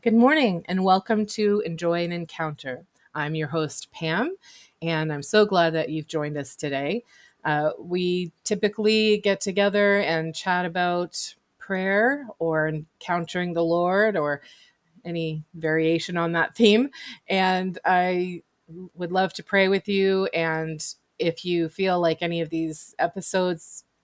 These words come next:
would encourage anybody else that you know, please feel free to share. If you're unsure how to do that, I'm happy to send a link to anyone, uh, via email. Um, the email address for the podcast is enjoy an encounter twenty twenty-three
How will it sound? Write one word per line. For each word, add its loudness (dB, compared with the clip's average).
would -2
encourage -4
anybody -2
else 4
that 0
you -2
know, 0
please -6
feel -4
free -4
to -8
share. 0
If 4
you're 10
unsure 6
how 8
to 2
do 0
that, 4
I'm -2
happy -2
to -6
send 2
a -4
link -4
to 0
anyone, 0
uh, -6
via 2
email. 4
Um, -6
the 2
email 2
address 4
for 0
the 0
podcast 0
is 0
enjoy 0
an 2
encounter -2
twenty -2
twenty-three -6